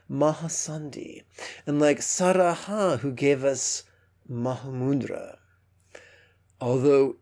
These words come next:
each of these simple yet powerful techniques were given by lone yogis, they were rapidly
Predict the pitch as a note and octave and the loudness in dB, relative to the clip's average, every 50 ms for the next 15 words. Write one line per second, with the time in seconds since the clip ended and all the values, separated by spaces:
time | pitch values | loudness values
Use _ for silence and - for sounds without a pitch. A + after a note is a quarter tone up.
0 | - - C#3 D#3 E3 D#3+ - - - B2+ A2+ - A#2 A2 - - - - F#3 F#3 | -4 -2 0 0 0 -2 -4 -6 -4 -4 -4 -2 -4 -2 -2 -2 -2 0 0 0
1 | F3 - - F3+ F#3+ F3+ E3+ D3 - - - - - - D#3 F3 F#3+ F#3 E3 - | -2 -2 -6 -8 -8 -6 -6 -6 -6 -6 -8 -12 -10 -8 -6 -4 -2 -2 -2 0
2 | - E3+ E3 - E3 D3 - D3+ D3 D3+ D3 - - C3 B2+ C3 B2+ A#2 A#2 A#2+ | -2 -4 -2 0 -2 -2 -2 -2 -6 -4 -6 -8 -8 -6 -4 -4 -4 -4 -6 -8
3 | A#2 A#2 D3+ G#3 A#3 A3 F#3+ C3+ G#2 F#2 - - - - _ _ _ _ _ _ | -6 0 2 2 2 2 -2 -4 -4 -6 -12 -18 -20 -20 _ _ _ _ _ _
4 | _ _ _ _ - D#3+ C3+ B2 B2 C3 B2 A#2+ A2+ A2+ A#2+ A2 - _ _ - | _ _ _ _ -14 -12 -12 -4 -2 0 2 2 2 0 -2 -4 -6 _ _ -14
5 | C3+ B2 A#2+ A#2+ B2 C3+ D3 D#3 D#3+ D3+ C#3+ C3 B2+ C3+ D3 C#3+ - - - - | -12 -10 -8 -8 -6 -6 -6 -6 -6 -6 -6 -4 -2 -2 -2 -2 -4 -8 -16 -16
6 | - - - - - - - _ _ _ _ _ _ _ _ _ _ _ _ _ | -18 -20 -20 -20 -20 -20 -20 _ _ _ _ _ _ _ _ _ _ _ _ _
7 | _ _ _ _ _ _ _ - A#2 A2+ A2 A#2 A2+ A#2+ B2 B2 B2+ B2+ B2+ A#2 | _ _ _ _ _ _ _ -16 -16 -12 -4 0 2 2 2 2 2 2 2 2
8 | A#2+ B2 B2+ B2+ - C#3+ C3+ C3+ C3 C#3 C3+ A#2 | 4 4 2 2 0 -4 -6 -4 -4 -4 -4 -4